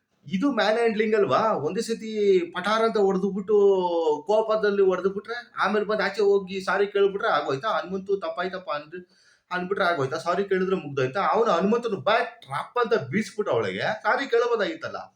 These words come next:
ಅದೇ ತರ ಹನುಮಂತು ಆ ಕೆಲ್ಸ ಮಾಡಿದ್ದಿದ್ರೆ ಮ್ಯಾನ್ ಹ್ಯಾಂಡ್ಲಿಂಗ್ ಆಗ್ಬಿಟ್ಟಿರೋದು. ಇಷ್ಟೊತ್ತಿಗೆ ಏನೇನೋ ಅಲ್ಲೋಲ ಕಲ್ಲೋಲಗಳಾಗ್ಬಿಟ್ಟು ಹನುಮಂತನ Bigg Boss ಮನೆಯಿಂದ ಹೊರಗಡೆ ಹಾಕ್ಬಿಟ್ಟಿರೋರು. ಗಂಡು ಮಕ್ಳಿಗೊಂದ್ ನ್ಯಾಯ, ಹೆಣ್ಮಕ್ಳಿಗೊಂದ್ ನ್ಯಾಯ.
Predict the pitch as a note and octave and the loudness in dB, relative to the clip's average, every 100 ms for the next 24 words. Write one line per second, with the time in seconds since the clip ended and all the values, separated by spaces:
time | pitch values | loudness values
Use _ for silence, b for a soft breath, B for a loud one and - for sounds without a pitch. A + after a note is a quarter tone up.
0 | _ _ _ _ _ _ - A2 C3 E3 | _ _ _ _ _ _ -10 -8 2 4
1 | C4 C4 B3 A3+ C3+ C#3 G3+ B3+ A#3+ C4 | 4 4 2 2 0 0 2 2 0 2
2 | A3 F#3+ E3+ E3+ G#3 F3+ E3+ F3+ D3 - | 2 2 -2 0 0 0 -2 -4 -8 -2
3 | A#3 D#3+ D#3 G#3 F#3+ F3+ F3 E3+ E3 D#3+ | -2 0 2 2 2 2 0 -2 -4 0
4 | D3+ A#2+ A#2+ - - - A2 C3 E3 F#3+ | 0 -2 -8 -16 -20 -8 -2 0 2 2
5 | G3 G3 - - _ _ _ _ A#2+ E3 | 4 2 0 -8 _ _ _ _ -4 0
6 | G3 G3+ E3 D#3+ F#3+ F3+ F3+ E3 E3 F3+ | 2 2 0 2 4 4 2 0 -2 -6
7 | F3 A#3 - - _ - B2+ F#3+ G3 F#3+ | 0 0 0 -8 _ -8 -6 0 0 0
8 | F#3+ G#3 A#3 G3+ D#3+ C#3+ C#3+ F3+ F#3 E3+ | 0 2 2 2 0 -2 -2 -2 -2 -4
9 | D#3+ F3+ D#3+ C#3 D#3+ E3 D#3+ - C#3+ C#3 | -4 -2 0 2 0 0 -2 -2 -6 -2
10 | B2+ A2+ F#2+ - _ _ _ _ _ _ | 0 -2 -4 -12 _ _ _ _ _ _
11 | _ _ _ _ _ A#2 D3 D#3 E3 D3 | _ _ _ _ _ 2 2 2 0 -2
12 | C3+ A2+ G#2 G#2+ A2+ C3 F3+ G3+ G#3+ G#3+ | 0 0 0 -2 -4 -4 -2 -2 0 2
13 | G#3 E3+ D3+ D3 D3+ C3+ C3+ F3 F#3 D3+ | 0 0 0 -2 -4 -6 -2 -2 0 -2
14 | C3 A#2+ C3+ | -2 -2 -2